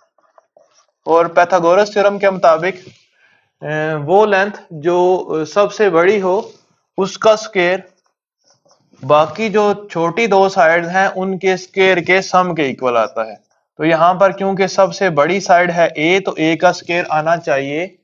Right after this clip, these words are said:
बी के स्क्वायर और सी के स्क्वायर के सम के। तो ए की जगह हम लिखते हैं सेवनटीन, सेवनटीन का स्क्वायर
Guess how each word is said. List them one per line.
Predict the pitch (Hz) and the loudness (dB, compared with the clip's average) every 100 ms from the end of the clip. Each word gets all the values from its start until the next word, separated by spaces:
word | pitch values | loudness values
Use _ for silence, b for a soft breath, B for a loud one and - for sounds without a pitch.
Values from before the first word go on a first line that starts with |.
| _ _ _ _ _ _ | _ _ _ _ _ _
बी | 139 139 135 151 190 | -14 -12 -6 -2 -2
के | 196 214 | 2 0
स्क्वायर | 214 - 202 208 | 0 2 2 4
और | 180 175 | 0 0
सी | - 190 185 | -4 -4 0
के | 185 | -2
स्क्वायर | 180 165 156 | 0 0 2
के | 170 | 2
सम | 185 156 143 120 | -2 -4 -6 -6
के। | 101 - _ _ b b - | -14 -16 _ _ b b -8
तो | 170 | -2
ए | 180 185 | 2 2
की | 190 | 2
जगह | 208 208 | 2 4
हम | 208 208 | 4 2
लिखते | 190 170 - 190 | 0 -4 -2 0
हैं | 190 | 0
सेवनटीन, | 180 160 143 143 143 165 196 208 - _ _ _ _ _ _ _ | 0 0 0 -2 -4 -4 -4 -8 -16 _ _ _ _ _ _ _
सेवनटीन | - 160 151 151 160 185 | 0 2 2 -2 -4 -2
का | 190 196 | 2 2
स्क्वायर | 190 - 185 196 | 2 0 0 0